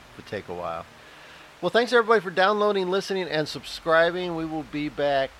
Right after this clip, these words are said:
soon with another episode of your favorite hashtag Harry Potter podcast. And I believe we got an award for the number one Harry Potter podcast within walking distance of the Missouri River. So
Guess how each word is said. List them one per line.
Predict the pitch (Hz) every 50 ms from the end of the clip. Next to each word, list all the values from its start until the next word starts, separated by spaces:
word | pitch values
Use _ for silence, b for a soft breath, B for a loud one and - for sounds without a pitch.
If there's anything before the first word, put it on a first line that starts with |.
| - -
soon | - - - - - - 202 208 202 202 196 196 196 185
with | 165 -
another | 156 156 156 156 151 147 143
episode | 143 143 - 135 - - 151 135 131 127 127 120 -
of | - - 147 143 143 139 139 139 127 127 131
your | 147 190 233
favorite | - - 180 196 247 247 165 113 104 104 - - - - - - - - - - - - -
hashtag | 127 117 110 - - 120 110 110 104
Harry | - 117 107 104
Potter | - - 110 104 101 95
podcast. | - - 113 113 113 - - 123 117 110 110 110 - - - B B B B B B -
And | 127 131 131 -
I | - 156
believe | 147 135 165 165 190 254 339 415
we | 427
got | - 415 311 254 165
an | 180
award | 185 175 165 156 147 151 175 208 233 220 170 139 131
for | - - 147 139
the | 127 127 131
number | 123 127 123 127 147 151 160
one | 156 147 147 147 147
Harry | 135 127 147 143 143 -
Potter | - - 135 135 165 185
podcast | - - 127 117 - - 131 120 113 -
within | 123 120 - 127 120 120
walking | 113 113 120 117 135 127 113
distance | - 120 - - 120 107 -
of | 117
the | 113
Missouri | 110 113 113 104 117 120 123 123
River. | 113 117 131 - 151 - - - 107 - - -
So | 101 90 90 90 92